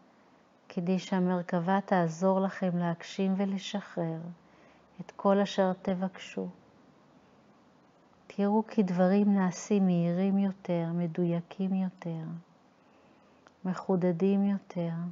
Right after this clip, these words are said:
והיקום כולו מתגייס עבורכם, כדי להשלים ולסדר, כדי לסגור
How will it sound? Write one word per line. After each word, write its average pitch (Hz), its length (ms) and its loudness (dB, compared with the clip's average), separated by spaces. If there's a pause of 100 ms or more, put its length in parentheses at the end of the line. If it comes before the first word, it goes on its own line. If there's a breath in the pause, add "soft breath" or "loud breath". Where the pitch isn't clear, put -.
(800 soft breath)
והיקום 185 600 4
כולו 208 340 2
מתגייס 190 760 2
עבורכם, 160 800 -10 (1120 soft breath)
כדי 180 260 2
להשלים 185 760 2
ולסדר, 170 880 -2 (880 soft breath)
כדי 185 340 4
לסגור 170 800 2